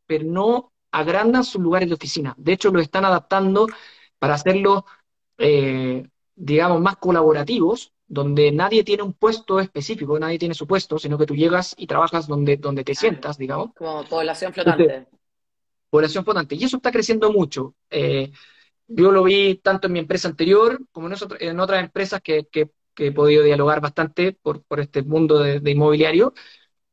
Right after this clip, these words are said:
Speaker 1: Y eso es lo que está pasando. O sea, hay una transformación del mundo de la oficina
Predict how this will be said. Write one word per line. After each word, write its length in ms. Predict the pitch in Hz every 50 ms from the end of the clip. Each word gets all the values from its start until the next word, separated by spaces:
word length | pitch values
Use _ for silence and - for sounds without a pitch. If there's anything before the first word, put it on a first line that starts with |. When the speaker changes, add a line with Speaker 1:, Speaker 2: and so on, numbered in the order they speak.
| _ _
Speaker 1:
Y 260 | _ 139 139 139 151 196
eso 140 | 196 -
es 40 | 202
lo 60 | 196
que 60 | 170 165
está 140 | - 170
pasando. 360 | 156 151 - 185 151 131 127 123
O 60 | 117
sea, 140 | - 143 147
hay 140 | 151 151
una 140 | 160 170 165
transformación 960 | 165 175 160 151 - - 151 143 139 143 139 131 - - 190 202 226 247 254
del 180 | 240 233 220 202
mundo 340 | 196 196 208 214 214 214 208
de 100 | 208 208
la 80 | 202
oficina 500 | 190 185 - 185 - 208 202 226 247 262